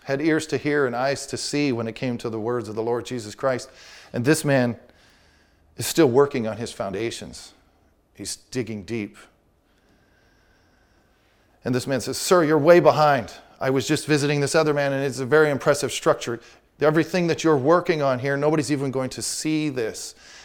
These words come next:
And what I'm hearing to, today, what I'm trying to share in this message is, men, it's the work that the rest of the world doesn't see that would allow your ministry, your marriage, to conduct the word of, works of the Lord Jesus Christ,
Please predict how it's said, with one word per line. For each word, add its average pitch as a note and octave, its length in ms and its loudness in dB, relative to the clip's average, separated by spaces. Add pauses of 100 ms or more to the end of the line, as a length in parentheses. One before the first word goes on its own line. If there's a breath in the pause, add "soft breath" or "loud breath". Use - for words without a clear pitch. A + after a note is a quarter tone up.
And C3+ 80 -6
what D3+ 140 6
I'm D3 140 6
hearing D#3+ 340 0
to, C#3+ 220 0
today, C3+ 340 2
what C#3 200 2
I'm C3 100 0
trying D3 300 0
to C3+ 100 -6
share D3 360 2
in C3+ 60 2
this B2+ 220 -4
message C3+ 340 0
is, A#2 160 -4
men, C3+ 320 -2 (720 loud breath)
it's C3+ 160 -4
the D3 120 2
work E3+ 360 0
that D3+ 180 -4
the B2 220 -4 (140)
rest D#3 280 0
of E3 60 -4
the C#3+ 80 0
world C3+ 240 0
doesn't C3+ 320 -2
see D3 600 0 (600 soft breath)
that C#3 100 2
would C#3 120 4
allow D#3 340 4
your D3 280 4
ministry, D3 500 -2
your C#3+ 280 4
marriage, C#3+ 560 -2 (280 loud breath)
to C3+ 100 -6
conduct C#3+ 420 0
the C#3 80 -4
word D3 360 0
of, C#3 180 -6
works D#3 340 -4
of A2+ 120 -4
the B2+ 80 -2
Lord D3 260 2
Jesus B2+ 400 -6
Christ, D#3 540 -2